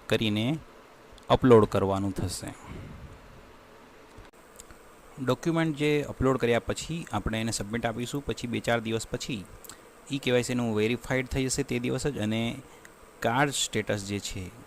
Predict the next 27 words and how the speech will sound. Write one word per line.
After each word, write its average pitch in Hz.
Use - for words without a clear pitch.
એ 110
એપ્રૂવ 131
થયું 135
હશે. 120
એટલે 113
આપણું 117
જે 123
ડોક્યુમેન્ટ 139
આપ્યું 110
એ 156
અને 139
કર્મયોગીની 123
જે 113
કંઈ 113
આપણી 110
માહિતી 110
છે 117
બંને 113
સેમ 120
થશે. 120
તો 117
જે 107
ત્યાંથી 127
કચેરીમાંથી 110
એપ્રૂવ 123
આપવામાં 123
આવશે 165